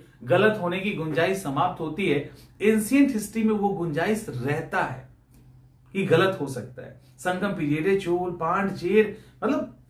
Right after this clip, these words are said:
बहुत ज्यादा है। प्री मौर्य, मौर्य, after मौर्य, प्री गुप्ता, गुप्ता, after गुप्ता, ऐसे करके पूरा North India, South India का एक गजब घालमेल है।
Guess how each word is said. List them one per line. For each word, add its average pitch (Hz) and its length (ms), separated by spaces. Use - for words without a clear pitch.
बहुत 208 440
ज्यादा - 240
है। - 240
प्री 220 260
मौर्य, 170 580
मौर्य, 160 400
after 220 540
मौर्य, 180 280
प्री 240 300
गुप्ता, 214 560
गुप्ता, 214 440
after 240 320
गुप्ता, 175 640
ऐसे 233 240
करके 285 300
पूरा 269 760
North 214 340
India, 208 220
South 226 320
India 220 200
का 233 100
एक 233 180
गजब 202 360
घालमेल 175 460
है। 131 240